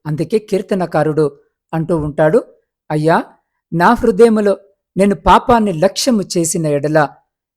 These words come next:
నీవు నా ప్రార్థన వినక ఉందువని" చెప్పి, నిజమే, ప్రార్థన చేసేవారు పాపము చేయలేరని, పాపము చేసేవారు ప్రార్థన చేయలేరని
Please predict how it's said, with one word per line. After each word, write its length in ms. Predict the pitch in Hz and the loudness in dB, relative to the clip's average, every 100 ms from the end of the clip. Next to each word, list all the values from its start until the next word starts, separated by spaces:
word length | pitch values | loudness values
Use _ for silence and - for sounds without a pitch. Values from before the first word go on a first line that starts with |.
| 170 | -2
నీవు 300 | 185 262 254 | 2 4 2
నా 180 | 208 | 2
ప్రార్థన 720 | 175 - 190 190 214 214 202 165 _ _ | -2 0 2 2 2 0 -2 -4 _ _
వినక 360 | 147 175 214 - | -4 -2 0 0
ఉందువని" 720 | 156 151 151 147 151 151 - _ - 156 | -2 -2 -2 -2 -2 -4 -8 _ -10 -8
చెప్పి, 380 | - 160 143 _ _ _ - | -4 -4 -6 _ _ _ -8
నిజమే, 460 | 156 226 220 165 - _ _ _ - | -2 0 0 -2 -10 _ _ _ -6
ప్రార్థన 420 | 156 196 - 214 | 0 0 0 -2
చేసేవారు 800 | 190 170 151 170 151 156 151 - _ _ _ - | -2 -4 -2 -2 0 0 0 -4 _ _ _ 0
పాపము 340 | 170 220 214 165 | 0 2 -2 -4
చేయలేరని, 720 | - 160 151 156 175 269 _ _ _ _ 165 | -4 -2 0 0 0 -4 _ _ _ _ 0
పాపము 340 | 214 269 180 160 | 2 2 -2 -2
చేసేవారు 680 | 160 - 151 151 156 151 143 _ _ _ | -4 -2 0 2 2 0 -2 _ _ _
ప్రార్థన 420 | - 180 214 214 190 | 2 2 2 -2 -4
చేయలేరని 720 | - 160 147 151 185 277 | -4 -2 -2 0 -2 -4